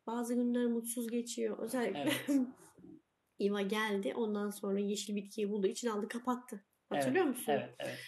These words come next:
Speaker 1: Wall-E
Speaker 2: Cidden
Speaker 1: çok
Speaker 2: sonra.
Speaker 1: uğraştı onu kendine getirmek için. Hani, "Konuş benimle,
Speaker 2: Evet,
Speaker 1: hayata
Speaker 2: evet.
Speaker 1: dön." diyor.
Speaker 2: Evet.
Speaker 1: Ama olmuyor. Ne yaptı biliyor musun?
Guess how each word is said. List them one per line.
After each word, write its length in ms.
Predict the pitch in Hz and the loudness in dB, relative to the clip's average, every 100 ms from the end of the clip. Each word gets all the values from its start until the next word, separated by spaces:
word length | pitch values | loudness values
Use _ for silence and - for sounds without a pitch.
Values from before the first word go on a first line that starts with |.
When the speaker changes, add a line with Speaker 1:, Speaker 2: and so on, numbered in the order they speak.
| - - | -16 -2
Speaker 1:
Wall-E 260 | - 247 240 | 4 6 4
Speaker 2:
Cidden 120 | - | 2
Speaker 1:
çok 220 | 294 269 | 0 0
Speaker 2:
sonra. 60 | 262 | 4
Speaker 1:
uğraştı 380 | 247 220 202 220 | 4 2 -2 -2
onu 160 | 220 214 | 0 -2
kendine 320 | 220 214 208 | -2 -2 0
getirmek 460 | 208 214 214 208 - | -2 -2 -4 -4 -6
için. 360 | - 214 214 233 | -4 -4 -4 -2
Hani, 220 | 233 233 | -2 -2
"Konuş 460 | - 311 339 - | 0 2 2 0
benimle, 400 | 277 254 233 233 233 | 0 2 0 0 4
Speaker 2:
Evet, 80 | - | 4
Speaker 1:
hayata 400 | 285 285 294 - | 4 2 -2 2
Speaker 2:
evet. 120 | 254 302 | 2 4
Speaker 1:
dön." 320 | 247 220 214 | 4 4 0
diyor. 360 | 214 190 202 370 | 2 2 0 -2
Speaker 2:
Evet. 220 | 269 120 - - - _ - | -4 -4 -8 -18 -20 _ -2
Speaker 1:
Ama 260 | 254 269 262 | 2 2 4
olmuyor. 500 | 302 349 294 269 330 | 2 4 2 2 0
Ne 200 | 349 302 | 2 2
yaptı 280 | 359 320 | 0 -2
biliyor 180 | 320 453 | 0 2
musun? 320 | 349 - - | 0 -2 -16